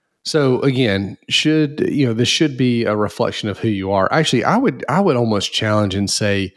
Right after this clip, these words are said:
it really doesn't matter what you try to put forth. It will reflect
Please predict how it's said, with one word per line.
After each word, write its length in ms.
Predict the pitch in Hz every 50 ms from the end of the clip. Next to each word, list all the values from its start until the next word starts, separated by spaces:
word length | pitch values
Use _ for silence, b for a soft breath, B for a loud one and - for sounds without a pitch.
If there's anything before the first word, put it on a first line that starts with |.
| b b b
it 200 | 123 123 131 147
really 160 | 233 320 311
doesn't 360 | 160 127 120 98 107 90 95
matter 560 | 92 92 90 92 110 127 147 151 151 147 143 - _ -
what 260 | 113 117 120 123 - - - _ _ _ _ _ _ -
you 300 | 131 131 127 120 117 113
try 300 | - - - 131 123 127
to 60 | 131
put 200 | - 143 139 131
forth. 240 | - 147 139 127 - -
It 220 | 139 147 123 123
will 400 | 123 113 120 135 151 147 131 117
reflect 720 | 101 95 90 82 - - 87 82 73 - - - - -